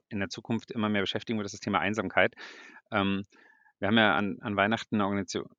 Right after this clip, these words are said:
eine Weihnachtskampagne organisiert, in der sich viertausend Menschen oder in der viertausend Menschen ihre Türen aufgemacht haben und bis zu fünfzehn Menschen zu sich nach Hause eingeladen haben, um dort, ähm, nicht alleine Weihnachten verbringen zu müssen. Und wir haben das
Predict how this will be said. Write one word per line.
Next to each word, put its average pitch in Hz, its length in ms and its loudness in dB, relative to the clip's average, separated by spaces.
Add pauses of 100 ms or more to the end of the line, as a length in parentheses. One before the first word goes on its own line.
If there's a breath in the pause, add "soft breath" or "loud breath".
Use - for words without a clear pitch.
(400)
eine 104 440 -8
Weihnachtskampagne 107 640 0
organisiert, 104 480 -2
in 98 100 -6
der 98 120 0
sich 98 100 -10
viertausend 101 560 -2
Menschen 101 460 -4
oder 98 160 -4
in 95 80 -6
der 98 100 -2
viertausend 107 440 0
Menschen 104 280 -4
ihre 101 180 -6
Türen 110 240 -2
aufgemacht - 460 -8
haben 101 160 2
und 98 100 -4
bis 98 200 -8
zu 98 280 -12
fünfzehn - 460 -6
Menschen 101 340 -4
zu - 140 -10
sich - 320 -10
nach 98 180 -4
Hause 104 220 4
eingeladen 92 480 2
haben, 92 140 -4
um 90 100 -6
dort, 90 220 -2 (500 loud breath)
ähm, 92 380 -6 (320 soft breath)
nicht 98 140 -2
alleine 92 280 2
Weihnachten 92 360 -2
verbringen 87 300 -6
zu - 120 -14
müssen. - 240 -12 (320 loud breath)
Und 107 220 -6 (580 soft breath)
wir 98 120 -6
haben 107 100 2
das - 180 -2